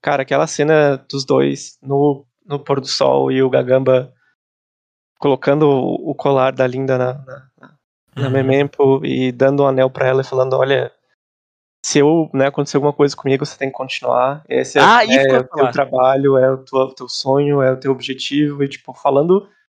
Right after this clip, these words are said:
Speaker 1: né, tipo
Speaker 2: Muito
Speaker 3: Death Flag
Speaker 2: incisivo,
Speaker 3: total,
Speaker 2: né,
Speaker 1: olho a
Speaker 2: velho?
Speaker 1: olho.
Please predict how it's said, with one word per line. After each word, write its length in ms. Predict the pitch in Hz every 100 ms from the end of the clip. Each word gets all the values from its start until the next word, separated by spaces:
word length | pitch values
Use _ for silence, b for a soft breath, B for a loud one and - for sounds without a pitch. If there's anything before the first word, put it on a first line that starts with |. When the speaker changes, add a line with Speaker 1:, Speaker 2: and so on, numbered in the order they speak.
| _ -
Speaker 1:
né, 320 | 147 208 226 _ _ _ _ _
tipo 460 | - - 143 131 -
Speaker 2:
Muito 960 | 135 127 135 170 170 196 185 156 117 107 _ _ _ _
Speaker 3:
Death 280 | - 120 127
Flag 280 | 131 123 120
Speaker 2:
incisivo, 220 | 135 147
Speaker 3:
total, 200 | 123 120 117
Speaker 2:
né, 60 |
Speaker 1:
olho 160 | 185 233
a 40 |
Speaker 2:
velho? 340 | 180 147 135 131
Speaker 1:
olho. 140 | 135